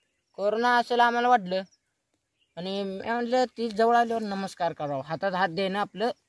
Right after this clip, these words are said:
चुकतंय. आणि असं एक मीटर अंतर करून थांबाव,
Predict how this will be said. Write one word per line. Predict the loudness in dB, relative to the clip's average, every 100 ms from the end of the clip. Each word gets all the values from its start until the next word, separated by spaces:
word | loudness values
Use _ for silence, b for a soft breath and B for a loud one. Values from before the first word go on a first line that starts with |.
| _
चुकतंय. | -8 -8 -12 -12 _ _ _ -14
आणि | -10 -8
असं | -6 0
एक | 0 0
मीटर | -4 -2 0
अंतर | 0 -2 -6
करून | -4 -4 -4 -4 -8 _ _ _ _ _ _ _ _ _ -20 -20 _ -4
थांबाव, | 0 0